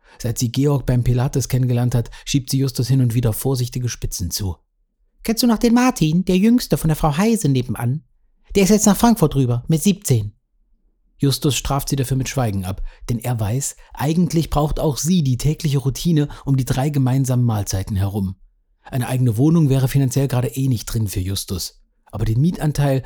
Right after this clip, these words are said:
zahlt er ihr später doppelt und dreifach zurück, wenn er auf Twitch erstmal richtig in die Gänge kommt. Der Knoten muss einfach nur platzen. „Steamst du morgen auch wieder?“, fragt sie durchs Geschirrgeklapper. Justus schlingt einen Klumpen Braten herunter und spült mit einem großen Schluck zuckerfreier Cola nach.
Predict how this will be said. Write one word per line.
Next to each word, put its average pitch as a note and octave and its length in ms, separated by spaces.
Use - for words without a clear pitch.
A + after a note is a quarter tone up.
zahlt C3 220
er A#2+ 80
ihr G2 80
später B2+ 280
doppelt A#2+ 300
und A#2 80
dreifach - 380
zurück, F#2 360
wenn G#2+ 100
er F#2+ 80
auf - 100
Twitch - 320
erstmal G#2+ 360
richtig A2 340
in G#2 80
die G#2+ 120
Gänge G2 260
kommt. F2 340
Der G#2+ 80
Knoten E3 400
muss D3+ 240
einfach B2+ 320
nur B2+ 160
platzen. - 480
„Steamst C4 400
du A#3 60
morgen G#3+ 260
auch G3 260
wieder?“, C3 360
fragt - 320
sie B2+ 100
durchs A#2+ 220
Geschirrgeklapper. A2 800
Justus C#3 340
schlingt C#3 240
einen A#2+ 160
Klumpen D3 380
Braten B2+ 400
herunter B2 340
und A2 140
spült - 340
mit - 140
einem A2 180
großen B2 380
Schluck - 260
zuckerfreier A2+ 460
Cola A2 280
nach. F2+ 280